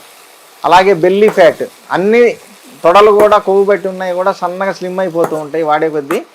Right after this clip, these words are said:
దానికి తగ్గట్టుగా మీరు కొద్దిగా వాకింగ్ లాంటి ఏదైనా ఒక ఎక్సర్సైజ్ని ఏదో ఒకటి ఎంచుకొని యోగా కానీ వాకింగ్ కానీ ఇంకొంచెం ప్రయోజనం ఎక్కువ పొందొచ్చు ఒకేసారి ఈ డైట్తో పాటు అవి కూడా చేయటం వల్ల. కాబట్టి మీరు ఈ కర్రీ చూడండి, మంచి నీట్గా వచ్చేసింది.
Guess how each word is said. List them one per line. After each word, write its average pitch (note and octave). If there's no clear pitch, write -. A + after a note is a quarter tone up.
దానికి D#3+
తగ్గట్టుగా G3
మీరు G3
కొద్దిగా F3
వాకింగ్ E3+
లాంటి F3
ఏదైనా D#3+
ఒక D3
ఎక్సర్సైజ్ని E3+
ఏదో D3+
ఒకటి D3+
ఎంచుకొని D#3+
యోగా D3+
కానీ D3
వాకింగ్ C3+
కానీ C3+
ఇంకొంచెం F#3+
ప్రయోజనం F#3
ఎక్కువ F3+
పొందొచ్చు D#3
ఒకేసారి D#3+
ఈ D3+
డైట్తో F3
పాటు E3
అవి D3+
కూడా D#3
చేయటం D3
వల్ల. C3+
కాబట్టి F#3
మీరు G3+
ఈ F#3
కర్రీ E3+
చూడండి, F3+
మంచి D#3+
నీట్గా E3+
వచ్చేసింది. D#3